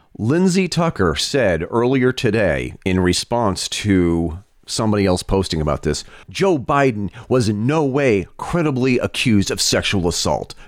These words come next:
Just stop." And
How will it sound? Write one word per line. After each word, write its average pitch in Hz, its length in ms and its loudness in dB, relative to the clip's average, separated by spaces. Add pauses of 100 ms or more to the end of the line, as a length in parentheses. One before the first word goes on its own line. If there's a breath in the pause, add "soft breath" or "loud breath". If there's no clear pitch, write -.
Just 131 400 0
stop." - 640 0 (1300 soft breath)
And 120 360 0